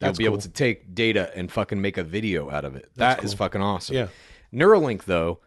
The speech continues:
Speaker 1: has a lot of other, uh, ramifications. You're, you're looking at potentially people, like, I, I was reading an article about this, uh,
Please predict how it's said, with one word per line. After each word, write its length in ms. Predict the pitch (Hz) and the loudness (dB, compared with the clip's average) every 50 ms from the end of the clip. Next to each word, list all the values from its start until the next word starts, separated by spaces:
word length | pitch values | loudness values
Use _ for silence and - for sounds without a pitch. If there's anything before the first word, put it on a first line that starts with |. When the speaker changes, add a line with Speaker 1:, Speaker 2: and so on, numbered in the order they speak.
| _ _ | _ _
Speaker 1:
has 200 | 123 131 131 - | 0 0 2 0
a 60 | 127 | 0
lot 280 | 123 127 143 160 170 | 0 0 2 2 2
of 140 | 165 143 123 | 0 -2 -2
other, 520 | - - 131 135 139 135 123 117 110 104 - | -2 0 0 2 2 2 2 2 0 0 0
uh, 200 | 101 101 98 98 | 0 0 2 2
ramifications. 960 | 101 110 117 113 110 101 90 87 - 123 113 107 - - 76 67 65 - - _ _ _ _ - | 2 2 2 2 0 -2 -6 -6 -2 0 0 0 0 -4 -8 -10 -12 -14 -18 _ _ _ _ -2
You're, 260 | 101 107 113 104 - | 0 0 0 -2 -2
you're 180 | 110 110 110 107 | -2 0 0 2
looking 340 | 117 127 123 143 135 123 113 | 2 0 0 -2 -2 -2 -2
at 240 | 110 110 107 - | -2 -2 -2 -4
potentially 500 | - 98 - 123 113 - - 127 113 113 | -6 -4 -2 -2 -2 -2 -2 -2 -2 -2
people, 540 | 92 - - 110 101 - 113 110 107 107 107 - | -2 -2 -4 -4 -4 -2 0 0 0 0 0 0
like, 240 | 101 110 107 - - | 2 0 0 0 -2
I, 80 | 104 101 - | -6 -6 -4
I 100 | 98 104 | -2 -2
was 180 | 107 104 101 95 | -2 -2 -4 -4
reading 200 | 113 120 110 110 | -4 -2 0 0
an 20 | 107 | 0
article 220 | 107 107 95 113 | 0 0 -2 -2
about 180 | 98 101 95 - | -2 -2 -2 -2
this, 300 | - 104 - - - - _ _ - | -4 -4 -4 -6 -8 -12 _ _ -10
uh, 320 | 90 95 95 95 90 90 | -6 -4 -4 -4 -4 -6